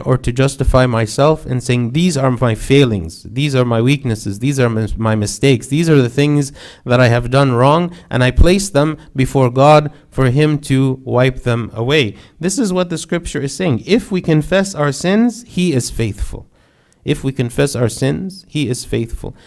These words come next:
There is nowhere here that says God is going to forgive every sin that we have never confessed, that we have never admitted, that we have never declared, that we have never even thought about, and that we justify ourselves in, and yet those sins are somehow forgiven.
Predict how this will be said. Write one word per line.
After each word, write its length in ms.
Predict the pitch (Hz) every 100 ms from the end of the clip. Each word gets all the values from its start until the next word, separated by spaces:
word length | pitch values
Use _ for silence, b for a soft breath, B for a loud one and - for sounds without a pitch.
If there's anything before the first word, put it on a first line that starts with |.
| b -
There 180 | 156 160
is 300 | 185 151 -
nowhere 420 | 180 262 226 185
here 280 | - 180 170
that 200 | 147 -
says 420 | 156 156 147 151 b b 110
God 240 | 131 175 208
is 120 | 151
going 300 | 147 170 160
to 340 | 147 147 156 B
forgive 420 | - 143 143 185 180
every 380 | 147 165 165
sin 500 | 160 151 175 220 226 -
that 160 | 120 131
we 100 | 131
have 180 | 131
never 360 | 123 123 156 180
confessed, 720 | 165 143 - 135 135 - -
that 100 | 127
we 120 | 123
have 120 | 127 123
never 300 | 127 156 170
admitted, 680 | 131 127 123 123 127 127
that 120 | 123
we 100 | 117
have 200 | 127 127
never 360 | 123 127 160 175
declared, 640 | 151 - 120 117 117 120 -
that 160 | 113
we 100 | 131
have 140 | 131 131
never 300 | 147 170 160
even 400 | 151 147 147 143 B -
thought 300 | - 156 160
about, 480 | 123 127 151 151
and 160 | 139 131
that 100 | 127
we 120 | 131
justify 540 | 135 143 - 120 131 120
ourselves 500 | 117 - 135 131 120
in, 200 | 151 170
and 200 | 135 135
yet 200 | 135 123
those 220 | 143 147
sins 300 | 139 139 123
are 80 | 113
somehow 400 | 123 120 117 110
forgiven. 480 | - 104 90 -